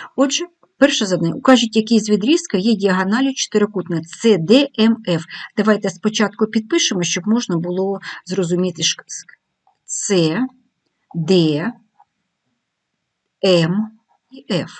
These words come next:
Діагоналі — це відрізки, які сполучають протилежні сторони чотирикутника. Це М і Д Ф. Шукаємо відповідь. Це Ф,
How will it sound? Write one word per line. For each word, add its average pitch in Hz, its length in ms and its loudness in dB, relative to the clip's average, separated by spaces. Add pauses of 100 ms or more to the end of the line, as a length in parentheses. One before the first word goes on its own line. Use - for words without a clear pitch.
(1500)
Діагоналі — 294 580 4
це - 200 0
відрізки, 240 520 0
які 226 200 0
сполучають 247 1080 0 (1000)
протилежні 214 680 2
сторони 214 440 0
чотирикутника. 170 960 -8 (420)
Це - 500 0
М 285 360 4 (100)
і 226 380 0 (140)
Д 180 360 0 (160)
Ф. 160 220 -2 (320)
Шукаємо 208 560 0
відповідь. 160 640 -8 (540)
Це - 460 2 (160)
Ф, 170 300 0